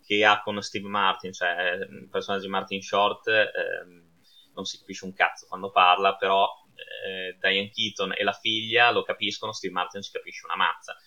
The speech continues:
quindi anche le sue espressioni sono fantastiche, così come,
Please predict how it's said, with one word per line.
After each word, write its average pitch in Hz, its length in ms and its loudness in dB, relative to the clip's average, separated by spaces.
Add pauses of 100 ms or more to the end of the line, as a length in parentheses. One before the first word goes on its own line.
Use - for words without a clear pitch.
(160)
quindi 101 260 -4 (220)
anche 110 240 4
le 113 80 2
sue 113 140 -6
espressioni 110 460 -4
sono 107 200 -8
fantastiche, 90 720 0
così 98 240 -4
come, 98 320 -4